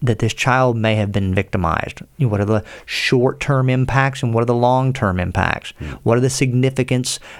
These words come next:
Speaker 1: you know, of the requirements to report, not just to supervisors, but to law enforcement? So, but the core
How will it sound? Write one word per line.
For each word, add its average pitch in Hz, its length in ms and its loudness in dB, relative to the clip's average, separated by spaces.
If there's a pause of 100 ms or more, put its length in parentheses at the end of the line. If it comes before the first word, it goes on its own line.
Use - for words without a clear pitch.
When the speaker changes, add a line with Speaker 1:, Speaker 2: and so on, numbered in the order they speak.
Speaker 1:
you 131 120 2
know, 117 100 2
of 120 300 0
the 120 280 2 (260)
requirements 127 760 0
to - 140 -2
report, 113 680 2 (240)
not 101 200 2
just 135 200 -2
to 135 100 0
supervisors, 107 960 2 (420)
but 113 220 2
to 135 120 -2
law 139 300 4
enforcement? - 680 -4 (400)
So, 113 420 4 (560)
but 131 240 2
the 117 100 0
core 131 800 2